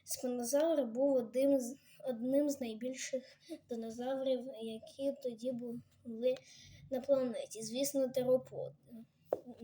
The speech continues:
тероподом. Факт третій. Спинозавр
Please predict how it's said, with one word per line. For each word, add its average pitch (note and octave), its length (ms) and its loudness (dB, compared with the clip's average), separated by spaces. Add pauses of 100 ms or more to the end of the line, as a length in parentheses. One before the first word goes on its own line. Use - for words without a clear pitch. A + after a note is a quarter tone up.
(140)
тероподом. B3+ 600 -4 (800)
Факт C#4+ 340 -2
третій. A#3 520 -2 (1300)
Спинозавр B3+ 920 2